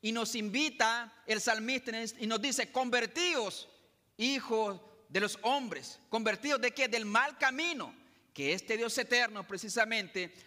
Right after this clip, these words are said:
ha establecido y ha creado todos los medios para que nosotros podamos tener comunión con ese ser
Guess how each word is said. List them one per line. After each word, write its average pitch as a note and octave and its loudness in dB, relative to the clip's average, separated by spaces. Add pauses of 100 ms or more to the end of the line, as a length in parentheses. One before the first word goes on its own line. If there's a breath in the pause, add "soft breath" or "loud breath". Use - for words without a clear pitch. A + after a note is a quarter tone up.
(180 loud breath)
ha F3 4
establecido G3 -2 (140)
y E3+ -2
ha G#3 6
creado A3+ 2
todos C#4 0
los C4+ 2
medios A3+ 0
para G3 2
que G3+ -6
nosotros A3+ -4
podamos G#3 -4
tener G#3+ -2
comunión G#3+ -2
con G3 -4
ese G3+ -4
ser A3+ 0